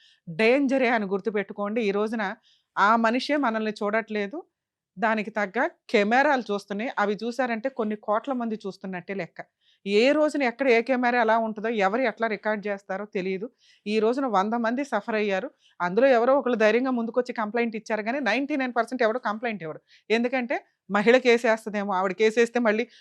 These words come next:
మనం కోర్టుల చుట్టూ తిరగాలి, మన ఇంట్లో వాళ్ళకి తెలిస్తే already నేను ఇట్లా తప్పు పని చేశానని వదిలేస్తారు అనే భయంతోటి నైంటీ పర్సెంట్, నైంటీ నైన్ పర్సెంట్ ఎవరు కంప్లైంట్లు ఇవ్వరు జెంట్స్. కానీ జెంట్స్ని కాపాడాల్సిన పొజిషన్ వస్తుందా అనే క్వశ్చన్ మార్క్ వచ్చేసింది.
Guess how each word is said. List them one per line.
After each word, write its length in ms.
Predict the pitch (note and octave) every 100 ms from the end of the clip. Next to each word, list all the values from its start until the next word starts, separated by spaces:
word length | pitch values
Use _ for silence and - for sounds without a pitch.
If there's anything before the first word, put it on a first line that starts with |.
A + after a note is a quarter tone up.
| _
మనం 200 | G3 G#3+ A3+
కోర్టుల 280 | A3+ A#3
చుట్టూ 220 | A3 A3 A3+
తిరగాలి, 380 | G3+ G3 G#3
మన 160 | G#3 G#3
ఇంట్లో 240 | A3 A#3+
వాళ్ళకి 260 | A#3+ A#3 A3
తెలిస్తే 340 | G#3+ A3+ A#3+ C#4 _ _ _ F#3
already 300 | A3 A3+ B3
నేను 160 | A3
ఇట్లా 160 | G#3 G#3+
తప్పు 240 | G#3+ G#3
పని 180 | G#3+ A#3+
చేశానని 400 | A3+ A3 A3+ A3
వదిలేస్తారు 560 | G#3 G3+ G#3+ G#3+ G#3 G#3
అనే 200 | G#3+ G#3
భయంతోటి 640 | E3+ F#3 D4 - D4 - D4+ _ _ _ -
నైంటీ 360 | A3+ D4 D#4+ D#4
పర్సెంట్, 460 | B3+ B3+ D4 B3+ D#4
నైంటీ 280 | C4+ A#3+ B3+
నైన్ 180 | B3+ A#3
పర్సెంట్ 340 | A3+ A3 B3+
ఎవరు 180 | G#3+ A#3+ B3
కంప్లైంట్లు 500 | G#3+ G#3+ B3+ A3+ F#3
ఇవ్వరు 200 | E3+ E3
జెంట్స్. 340 | F3 F3+ - - _ _ _ -
కానీ 240 | A3+ B3 E4+ _ _ _ _ _ D#3+ -
జెంట్స్ని 540 | A#3+ B3+ E4 - F#4 F4
కాపాడాల్సిన 720 | C4+ B3 A#3+ B3 A#3 A3+ A#3
పొజిషన్ 480 | G#3+ G3 A#3+ C4
వస్తుందా 360 | A3 - G#3+ G#3+ G3+
అనే 140 | G3
క్వశ్చన్ 380 | G3 F3+ - B3+
మార్క్ 220 | A#3 -
వచ్చేసింది. 440 | D#3+ - C#3+ D3